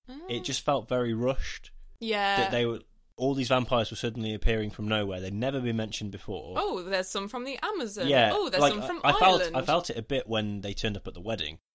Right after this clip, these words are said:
Speaker 1: Mm-hmm.
Speaker 2: in the first part. I was like, "Oh, you've, these have literally never been mentioned before." But then
Speaker 1: Yeah.
Speaker 2: they go and assemble all these <laughs> Avengers,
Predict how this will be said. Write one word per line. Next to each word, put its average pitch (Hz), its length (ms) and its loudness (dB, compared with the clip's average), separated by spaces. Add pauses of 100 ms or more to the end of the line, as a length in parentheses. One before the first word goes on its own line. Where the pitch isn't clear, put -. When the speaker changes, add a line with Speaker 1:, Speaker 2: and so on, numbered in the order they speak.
(140)
Speaker 1:
Mm-hmm. 196 200 -6
Speaker 2:
in 101 60 -6
the 92 60 -6
first 104 300 -2
part. 80 240 -6 (140)
I - 40 -4
was 117 100 -2
like, 90 120 -2
"Oh, - 20 2
you've, 101 420 -6
these 104 140 -6
have 98 80 -8
literally 101 300 -6
never 92 160 -10
been 95 120 -10
mentioned 95 280 -10
before." 87 320 -8
But - 160 -8
then 208 80 2
Speaker 1:
Yeah. 185 60 2
Speaker 2:
they 107 60 2
go 113 220 2
and 104 180 -4
assemble 113 400 -4
all 110 100 0
these 101 260 -4 (180)
<laughs> - 100 -6
Avengers, 110 800 -6